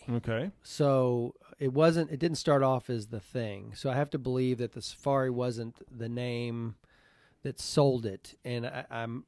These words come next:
Speaker 2: I'm gonna back into it the same way Eric did, I think, which is they didn't know what else to call
Speaker 1: Call
Speaker 2: it.
Speaker 1: it.
Speaker 2: And so, you know, is it, is it a car? Is it a Jeep? What, what is it? Um,
Speaker 1: S-,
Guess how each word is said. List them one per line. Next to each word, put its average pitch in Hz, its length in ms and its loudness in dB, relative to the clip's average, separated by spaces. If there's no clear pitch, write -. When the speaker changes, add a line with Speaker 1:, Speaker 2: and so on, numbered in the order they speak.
Speaker 2:
I'm 147 160 0
gonna 147 120 4
back 127 320 -2
into 127 280 -2
it 107 100 -6
the 107 60 -14
same 120 280 -4
way 110 340 -4
Eric 127 260 0
did, 120 140 0
I 113 60 -2
think, 120 300 -6
which 117 180 -6
is 107 320 -4
they 143 180 4
didn't 147 220 6
know 139 140 4
what 127 120 2
else 117 220 -2
to 113 80 -8
call 120 300 -2
Speaker 1:
Call 107 120 -2
Speaker 2:
it. 101 140 -8
Speaker 1:
it. - 40 -20
Speaker 2:
And 120 140 -4
so, 117 400 0
you 120 120 -4
know, 107 280 -8
is 113 240 -4
it, - 140 -6
is 160 180 4
it 160 80 2
a 135 40 4
car? 143 300 4
Is 135 180 2
it 127 80 -2
a 120 80 0
Jeep? 127 380 2
What, 127 220 0
what 131 220 2
is 123 260 0
it? 113 160 -4
Um, 107 480 -4
Speaker 1:
S-, - 160 -20